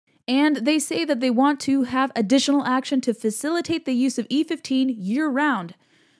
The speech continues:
When President Trump tried to do this in twenty nineteen,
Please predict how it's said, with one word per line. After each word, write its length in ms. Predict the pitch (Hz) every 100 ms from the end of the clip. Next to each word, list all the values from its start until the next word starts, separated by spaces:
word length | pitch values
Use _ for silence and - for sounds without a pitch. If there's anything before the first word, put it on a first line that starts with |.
| _ _ -
When 160 | 220
President 420 | 247 320 339 349 262
Trump 320 | 262 247 - _ -
tried 260 | 233 226
to 100 | 226
do 220 | 185 214
this 340 | 202 208 - -
in 240 | - 190 190
twenty 260 | - 202
nineteen, 640 | 196 208 220 214 180 156